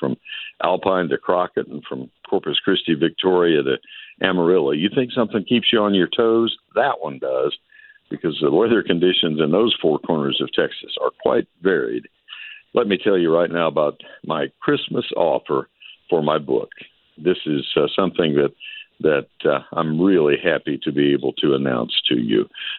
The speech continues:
This is, uh, the sixth printing. They did arrive. They finally did arrive. And this is a, a nice opportunity for you. The perfect gift that will be used and remembered for years, Neil Sperry's Lone Star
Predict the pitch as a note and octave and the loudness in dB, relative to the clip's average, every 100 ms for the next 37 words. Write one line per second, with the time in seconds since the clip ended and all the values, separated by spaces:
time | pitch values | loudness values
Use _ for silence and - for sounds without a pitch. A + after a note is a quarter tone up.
0 | - G2+ - F2 D#2 - E2+ D#2+ E2+ - | -2 -2 2 2 2 0 0 2 0 0
1 | G#2 G#2 - - A2 D2+ B1+ C2 C2+ C2+ | -2 -2 -8 -4 -2 -2 -4 0 0 2
2 | A2 A#2 A2 E2 B1 A1 A1+ C#2 C2+ E2+ | 2 4 4 2 -2 -6 -6 -6 -4 -4
3 | E2 F#2 E2+ D2+ D#2+ D#2+ C#2 A#1+ B1 A#1 | -2 0 0 2 2 2 2 0 -4 -10
4 | - - - - D2+ C2 F#2 - C#2+ - | -16 -16 -16 -4 -4 0 -2 -2 -6 -2
5 | - C2 - D2 B1 - F#2 E2+ - - | 0 0 2 0 -2 0 2 2 0 0
6 | B1 - - D#2 C2+ B1 B1+ - C#2 A1 | 0 -2 -6 -6 -6 -6 -4 -2 0 0
7 | G1+ - - - - - - C#3 C3 G2 | -4 -10 -14 -14 -6 -4 -2 0 0 -2
8 | - F#2+ G2 - - D2+ C#2+ C2+ D#2+ G#2 | 0 2 2 -2 -4 -4 -4 -2 2 4
9 | G2+ - D2 C2+ C#2+ E2+ F2 E2 D2+ D#2+ | 2 0 -2 0 0 0 2 0 -2 -4
10 | D2+ D#2+ F#2 C#2+ - E2+ D#2+ - E2+ D2 | -2 2 2 2 0 0 0 0 0 -2
11 | D#2 F#2 B2 B2+ - - F#2 F2+ | 0 0 0 -4 -6 -2 2 2